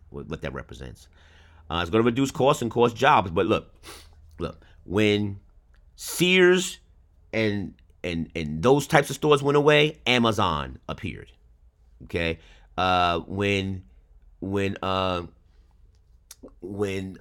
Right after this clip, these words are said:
uh, covid appeared, Uber appeared and Lyft appeared. So we abhor a va-, you know, a, a, a transition abhors a vacuum. So we, it, other elements will evolve.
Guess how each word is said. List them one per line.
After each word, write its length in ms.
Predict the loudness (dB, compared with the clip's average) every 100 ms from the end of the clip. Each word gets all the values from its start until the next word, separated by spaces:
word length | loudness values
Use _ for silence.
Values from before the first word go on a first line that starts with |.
| -8
uh, 380 | -6 -4 -6 -10 -10
covid 380 | 0 2 2 0
appeared, 580 | -4 -4 -4 -2 -4 -8 _ _ 0
Uber 480 | 0 2 0 2
appeared 500 | 0 -4 -10 -10 -12
and 220 | -16 -18 -20 -20 -20 _ _ -12
Lyft 400 | 4 8 8 4
appeared. 480 | -8 -6 -10 -12 -6
So 280 | -2 0 -2 -16 _ _ _ _ _ -10
we 180 | 2 2
abhor 580 | 2 -2 4 4 2 -4 -20 _ _ _ _ _ _
a 80 | -8
va-, 260 | -4 -4 -4
you 100 | -6
know, 120 | -6
a, 40 | -4
a, 440 | -6 -8 -12 -14
a 100 | -16 -18 _ _ _ _ _ _ _ _
transition 540 | -4 -2 -2 -4 -2 -2
abhors 320 | 0 0 0
a 60 |
vacuum. 460 | 0 -2 -2 -8 -18 _ _ -20 _ -12
So 440 | 0 2 2 -2 _ _ _ _ _
we, 200 | -6 -4 -4
it, 160 | -6 0
other 240 | 2 4 4
elements 400 | 4 2 0 -4
will 340 | 0 2 2 -2 _ _ _ -6
evolve. 580 | 2 4 2 0 -14